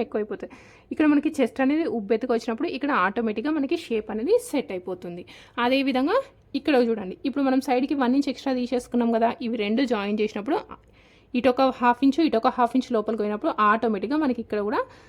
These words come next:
కరెక్ట్గా సెట్ అయిపోతుంది. ఇక్కడ కూడా కింది కొంచెం ఎక్కువ ఉంది కదా, ఈ కిందికి ఎక్కువ ఉన్న ప్లేస్ ఏమవుతుందంటే ఇలా చెస్ట్ వచ్చినప్పుడు మనకి ఇగో చూడండి, కింద చెస్ట్ పెట్టేసరికి ఆటోమేటిక్‌గా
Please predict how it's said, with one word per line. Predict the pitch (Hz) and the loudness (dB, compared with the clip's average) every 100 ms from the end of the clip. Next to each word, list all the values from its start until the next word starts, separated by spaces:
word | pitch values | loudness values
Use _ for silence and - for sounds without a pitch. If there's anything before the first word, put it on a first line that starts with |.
| - 254 | -6 -2
కరెక్ట్గా | 240 - 359 - | -2 0 0 2
సెట్ | 359 208 202 | 0 2 -2
అయిపోతుంది. | 202 196 196 185 - 269 | -4 -4 -4 -4 -4 0
ఇక్కడ | 349 330 | 4 4
కూడా | 302 302 | 2 4
కింది | 302 311 311 | 6 6 6
కొంచెం | 285 269 240 | 4 4 2
ఎక్కువ | 247 233 | 2 2
ఉంది | 214 | 4
కదా, | 214 214 - - - | 2 0 -4 -10 -4
ఈ | 247 247 | 0 4
కిందికి | 247 285 294 214 | 4 4 2 0
ఎక్కువ | - 226 | 2 2
ఉన్న | 220 214 | 2 2
ప్లేస్ | 208 220 | 0 0
ఏమవుతుందంటే | 202 202 208 196 311 254 | -4 -2 -2 -2 -2 2
ఇలా | 233 247 226 | 2 2 0
చెస్ట్ | 208 220 | -6 -8
వచ్చినప్పుడు | 196 - 196 285 247 | -8 -10 -4 0 0
మనకి | 226 262 | 0 0
ఇగో | 240 | 0
చూడండి, | 294 339 494 - - _ _ 302 | -2 0 0 -2 -14 _ _ 0
కింద | 285 320 294 | 0 2 -2
చెస్ట్ | - 277 | -2 -2
పెట్టేసరికి | 262 269 254 262 - 240 | 0 -2 -2 -4 0 0
ఆటోమేటిక్‌గా | 233 240 240 233 240 | 2 0 -2 -2 -4